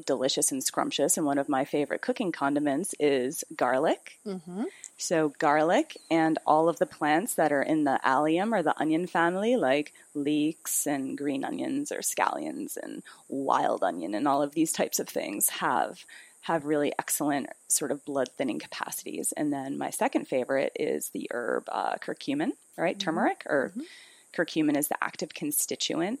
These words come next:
Speaker 1: of turmeric. So I really like that one as well.
Speaker 2: Yeah,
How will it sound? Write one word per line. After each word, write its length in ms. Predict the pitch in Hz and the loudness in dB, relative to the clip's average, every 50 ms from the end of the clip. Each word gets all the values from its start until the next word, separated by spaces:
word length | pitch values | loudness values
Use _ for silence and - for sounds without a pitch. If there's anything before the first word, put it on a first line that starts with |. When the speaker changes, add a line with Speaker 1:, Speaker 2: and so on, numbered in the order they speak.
| - | -4
Speaker 1:
of 380 | - 143 147 156 - - 220 247 - - - - - - - - _ _ _ | -2 -2 0 0 -2 -4 -6 -8 -12 -16 -18 -20 -20 -20 -20 -20 _ _ _
turmeric. 520 | - - 262 269 302 339 403 508 - - - _ - - - - - - _ | -6 -2 0 0 0 0 -2 -4 -8 -14 -20 _ -20 -20 -16 -16 -16 -12 _
So 180 | - - 185 165 | -4 0 2 2
I 40 | |
really 260 | 160 156 156 156 147 - | 2 4 2 2 2 0
like 200 | - - - - | 0 -2 -4 -4
that 160 | 180 - - | -6 -6 -6
one 120 | - - | -6 -6
as 160 | - - - | -4 -4 -4
well. 320 | - - - - - - - - - - - - - - - - | -2 -2 -4 -4 -4 -8 -12 -16 -20 -20 -18 -18 -20 -20 -10 0
Speaker 2:
Yeah, 380 | - 214 202 202 196 190 185 180 | 6 8 10 12 12 12 12 10